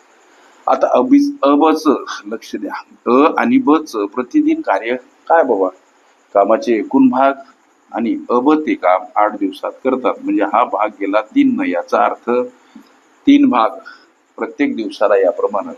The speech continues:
अ, ब काम करतात. प्रश्न, एकटा ब ते काम किती दिवसात करेल, म्हणजे इथं प्रश्न असा उपस्थित करा की ब ची प्रतिदिन कार्यक्षमता काय बाबा? त्यासाठी करायचं काय,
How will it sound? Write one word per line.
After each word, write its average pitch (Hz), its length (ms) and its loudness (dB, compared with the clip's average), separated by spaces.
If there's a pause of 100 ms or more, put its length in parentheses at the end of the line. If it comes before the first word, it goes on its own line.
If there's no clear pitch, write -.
अ, 110 100 4
ब 107 200 2 (720)
काम 101 220 0
करतात. 85 340 -10 (100)
प्रश्न, 113 440 -8 (280)
एकटा 120 300 0
ब 135 160 6
ते 139 140 2
काम 113 240 2
किती - 280 -14
दिवसात 101 380 0 (580)
करेल, 104 320 2 (260)
म्हणजे 104 380 2
इथं 117 240 -12
प्रश्न 113 380 -2
असा 107 340 0
उपस्थित 143 580 2
करा 90 220 -4
की 120 200 -4
ब 131 240 4
ची - 220 0 (120)
प्रतिदिन 147 640 2
कार्यक्षमता 107 840 -6
काय 143 220 2
बाबा? 92 240 -2 (1800)
त्यासाठी 131 640 0 (360)
करायचं 123 420 0
काय, - 240 -12